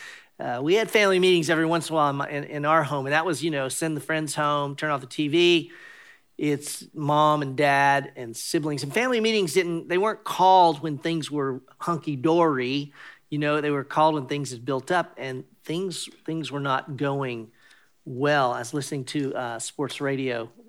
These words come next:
last week or, or the week before, but Preds on a losing streak, and they were just saying how after an early week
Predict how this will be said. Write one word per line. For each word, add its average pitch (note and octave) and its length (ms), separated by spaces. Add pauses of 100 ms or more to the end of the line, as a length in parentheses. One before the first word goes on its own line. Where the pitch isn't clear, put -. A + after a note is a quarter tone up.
last B2+ 340
week B2+ 340
or, A2 280
or C#3 60
the D#3 80
week D3 200
before, C#3 400
but B2 260
Preds D3 320
on C#3 120
a C3 60
losing C3 360
streak, B2+ 480
and A#2+ 160 (480)
they C#3+ 100
were C3+ 60
just C3+ 200
saying C#3+ 240
how B2+ 260
after B2 480
an C3 200
early C3+ 320
week C3 360